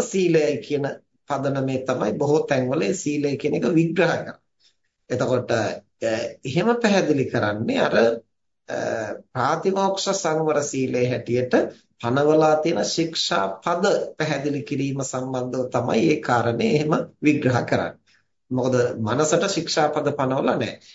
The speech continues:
හැබැයි ඉන්ද්‍රිය සංවර සීලය හැටියට ගන්නකොට එතන ප්‍රධාන වශයෙන් මානසික සංවරය ඒකට ඇතුළත් වෙලා තියෙනවා. ඒක වෙනම ගත්තොත් අපි භාවනාව හැටියට, මානසික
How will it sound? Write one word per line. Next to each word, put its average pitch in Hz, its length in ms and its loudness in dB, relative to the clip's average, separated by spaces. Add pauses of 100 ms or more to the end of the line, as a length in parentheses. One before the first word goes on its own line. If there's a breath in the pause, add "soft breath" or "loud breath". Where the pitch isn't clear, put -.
(220 loud breath)
හැබැයි 127 380 0
ඉන්ද්‍රිය 143 320 0
සංවර 127 440 -2
සීලය 147 380 0
හැටියට 123 400 -4
ගන්නකොට 110 520 -4
එතන 160 340 2
ප්‍රධාන 156 460 2
වශයෙන් - 500 0
මානසික 208 560 -2
සංවරය 135 520 0 (200)
ඒකට 156 320 2
ඇතුළත් - 520 2
වෙලා 85 260 -4
තියෙනවා. - 300 -14 (360)
ඒක 127 200 0
වෙනම 127 320 2
ගත්තොත් 185 540 0
අපි 123 180 0
භාවනාව 131 720 2
හැටියට, 127 460 -2
මානසික 123 500 -4